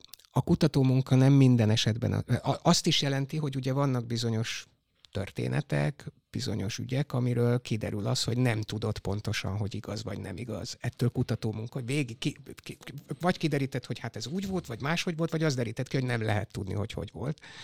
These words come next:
Természetesen Jimmy életében nagyon sok ilyen elem volt. És azt sem szabad elfelejteni, hogy ez egy, ö, ez egy, ö,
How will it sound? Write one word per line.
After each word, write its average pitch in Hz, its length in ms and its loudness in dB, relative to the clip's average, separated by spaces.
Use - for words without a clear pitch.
Természetesen 127 760 4
Jimmy 120 220 0
életében 117 520 0
nagyon 113 340 4
sok - 220 -2
ilyen - 180 -2
elem 110 260 -4
volt. 113 340 -2
És - 160 2
azt 143 200 2
sem 165 160 2
szabad 139 260 0
elfelejteni, 120 760 0
hogy 117 440 4
ez 120 220 2
egy, 117 340 2
ö, 117 200 6
ez 120 220 0
egy, 117 320 0
ö, 117 200 2